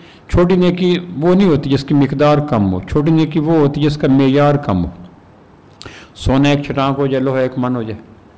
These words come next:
सोना एक तोला हो जाए, लोहा एक दस मन हो जाए, तो वज़नी चीज़ की बात नहीं होती। अल्लाह के नज़दीक नेकी वज़न की बात है, गिनने की बात नहीं है।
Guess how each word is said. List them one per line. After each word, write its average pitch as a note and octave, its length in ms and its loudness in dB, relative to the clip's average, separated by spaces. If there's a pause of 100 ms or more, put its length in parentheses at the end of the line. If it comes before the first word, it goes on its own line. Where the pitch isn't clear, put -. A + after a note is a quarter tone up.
(260)
सोना C#3 240 -2
एक C3+ 100 -4
तोला C3+ 340 -2
हो C3+ 100 0
जाए, B2+ 120 -2
लोहा B2 240 -2
एक A2+ 140 -6
दस A#2 200 -6 (140)
मन A#2 220 -6
हो A2+ 80 -4
जाए, A2 160 -6 (800)
तो C3+ 60 -6
वज़नी D3+ 400 0
चीज़ F#3+ 240 -4
की F#3+ 100 -6
बात E3 240 -2
नहीं F#3 100 -4
होती। - 260 -8 (340)
अल्लाह D#3+ 200 0
के E3+ 120 -2
नज़दीक E3 420 0
नेकी C#3+ 580 0
वज़न C3 520 0
की E3 180 -4
बात A#2+ 340 0
है, C3 380 -6 (320)
गिनने D#3+ 440 2
की D3+ 120 0
बात B2 320 0
नहीं A2 140 0
है। D#2+ 120 -8